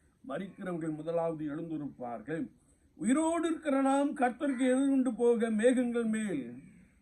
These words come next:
அவர்களோட கூட ஆகாயத்தில் எடுத்துக் கொள்ளப்பட்டு இவ்விதமாய் எப்பொழுதும் கர்த்தருடனே கூட இருப்போம்" என்ற வார்த்தை சொல்லுகிறது.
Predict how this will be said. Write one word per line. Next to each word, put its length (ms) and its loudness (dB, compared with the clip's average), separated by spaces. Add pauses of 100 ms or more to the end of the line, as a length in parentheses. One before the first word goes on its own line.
அவர்களோட 600 2
கூட 180 0
ஆகாயத்தில் 880 2
எடுத்துக் 440 0
கொள்ளப்பட்டு 480 2
இவ்விதமாய் 840 2 (420)
எப்பொழுதும் 1000 4
கர்த்தருடனே 720 2
கூட 240 2
இருப்போம்" 800 6
என்ற 220 -2
வார்த்தை 460 -4
சொல்லுகிறது. 420 -8